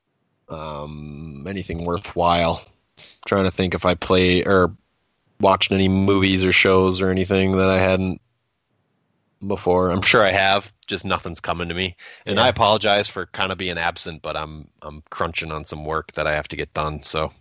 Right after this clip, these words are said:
Speaker 2: Uh-huh.
Speaker 1: Nothing special for me.
Speaker 2: Yeah. Um, I don't really have all that much to talk about either. The only thing I wanted to talk about was Corey. I don't know if you saw the most recent,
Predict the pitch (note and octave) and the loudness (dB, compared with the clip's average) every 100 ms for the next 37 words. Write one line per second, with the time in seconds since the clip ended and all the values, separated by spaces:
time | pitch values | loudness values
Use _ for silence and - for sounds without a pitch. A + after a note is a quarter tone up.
0 | _ _ - G#2+ B2 - - - _ _ | _ _ -16 -6 -6 -6 -14 -20 _ _
1 | _ - - - - - - - - - | _ -20 -20 -20 -20 -20 -20 -20 -20 -14
2 | - C#3+ F#3+ - D3 C3 A2+ F2 F#2+ F#2+ | 0 0 2 2 2 2 2 0 -2 0
3 | F#2 D#2+ - - - - _ _ - F#2+ | -2 -4 -14 -18 -20 -20 _ _ -6 -4
4 | F#2+ - _ _ _ _ _ - G#2+ G#2+ | -4 -8 _ _ _ _ _ -2 2 4
5 | A2 G#2+ G#2+ - C#3+ A3 E3+ C#3 B2 A#2+ | 4 2 -4 -2 2 4 6 6 6 4
6 | G#2+ G#2+ G2+ A2 G#2+ G#2 - - A2 G2+ | 0 -4 0 2 2 -4 -6 0 0 2
7 | G#2 G#2+ G#2+ A2+ A#2 B2 D3+ D#3+ D#3+ B2+ | -2 0 0 0 0 2 2 2 2 4
8 | B2+ A#2 A#2 A2+ A2+ G#2+ - - - C3+ | 4 4 2 2 2 0 -4 -2 0 2
9 | D#3+ D#3 C#3+ C#3 - A2+ A2 A2 G#2+ G#2 | 2 0 0 -4 2 4 6 4 2 -2
10 | F#2+ G2+ G2 - G#2 G2+ G2+ G2 | -2 -6 -6 -8 -6 -6 -6 -6